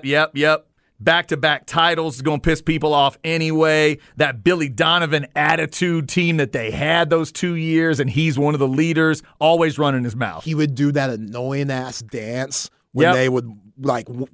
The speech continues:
Speaker 2: ta-, get their trophy in, like, S E C championship. He was doing it,
Speaker 1: Uh-huh.
Speaker 2: and he did it for two straight years 'cause they never lost. I love that team. Lee Humphreys, Green, you know, who else?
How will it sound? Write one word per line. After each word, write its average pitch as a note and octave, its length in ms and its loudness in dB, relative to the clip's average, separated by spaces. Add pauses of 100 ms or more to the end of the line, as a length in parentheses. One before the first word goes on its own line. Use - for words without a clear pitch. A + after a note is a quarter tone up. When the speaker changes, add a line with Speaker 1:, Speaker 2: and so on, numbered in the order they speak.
(140)
Speaker 2:
ta-, - 200 -6
get D3 180 -2
their C3+ 140 0
trophy D3+ 560 0
in, D3 160 -4
like, B2 220 -6
S D#3 200 0
E E3 60 -2
C E3 200 -2
championship. D3+ 720 -2
He C3 100 -8
was A#2 160 -8
doing A#2 320 -6
it, G#2+ 60 -6
Speaker 1:
Uh-huh. A#2 340 -2
Speaker 2:
and D3+ 120 2
he D3 60 0
did D#3 160 2
it D3 80 0
for B2+ 140 -10
two - 300 0
straight E3 320 2
years D#3+ 260 4
'cause B2+ 100 -12
they C3 120 -6
never D#3+ 300 0
lost. B2+ 540 -2 (320)
I F#3 160 4
love C3+ 360 0
that G#2+ 180 -10
team. G#2+ 360 -8
Lee D3+ 160 4
Humphreys, D3+ 600 0
Green, D3+ 760 0 (240)
you A#2+ 120 -14
know, A#2 380 -6
who D3 160 0
else? B2+ 140 -2